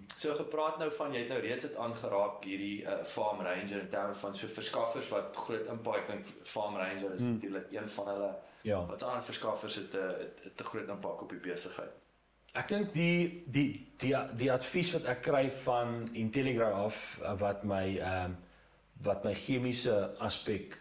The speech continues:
Speaker 2: hanteer in, in, in ons akkerbouafdeling, ehm, daai, daai kundigheid, ehm, help ongelooflik baie, as om kundige mense te kry
Speaker 1: Hmm.
Speaker 2: wat,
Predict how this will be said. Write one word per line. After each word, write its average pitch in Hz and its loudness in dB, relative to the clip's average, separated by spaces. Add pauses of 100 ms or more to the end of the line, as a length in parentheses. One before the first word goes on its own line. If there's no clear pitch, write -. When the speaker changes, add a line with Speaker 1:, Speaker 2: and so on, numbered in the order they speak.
(100)
Speaker 2:
hanteer 98 0 (140)
in, 98 -2
in, 95 -2
in 98 -2
ons 92 -2
akkerbouafdeling, 92 0 (560)
ehm, 92 2 (380)
daai, 95 0 (200)
daai 98 2
kundigheid, 113 2
ehm, 92 0 (360)
help 95 0
ongelooflik 98 0
baie, 92 4
as 87 -4
om 110 -2
kundige 110 0
mense 90 0
te 92 -4
kry 90 0 (160)
Speaker 1:
Hmm. 85 -12 (200)
Speaker 2:
wat, 92 2